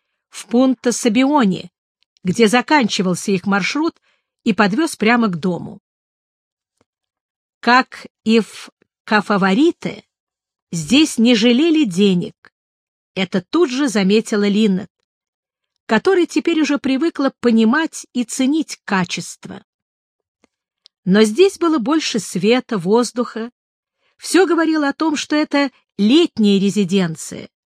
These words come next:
Стены и отделка в ней были более бледными, мебель более современной, много окон и мало таинственности.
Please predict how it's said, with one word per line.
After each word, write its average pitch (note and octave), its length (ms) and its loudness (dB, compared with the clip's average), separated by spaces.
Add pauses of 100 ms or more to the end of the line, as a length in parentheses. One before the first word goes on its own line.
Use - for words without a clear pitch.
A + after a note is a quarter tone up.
(600)
Стены C4 560 2
и B3+ 40 4
отделка B3+ 600 0
в F3+ 60 2
ней F#3 300 0 (480)
были B3 240 4
более C4 400 2
бледными, G3+ 760 -2 (460)
мебель A3+ 540 2 (180)
более F#3 320 0
современной, G#3+ 880 0 (600)
много C4 500 2
окон C4+ 500 2 (160)
и G#3 120 0
мало B3+ 320 2
таинственности. F3+ 1080 -6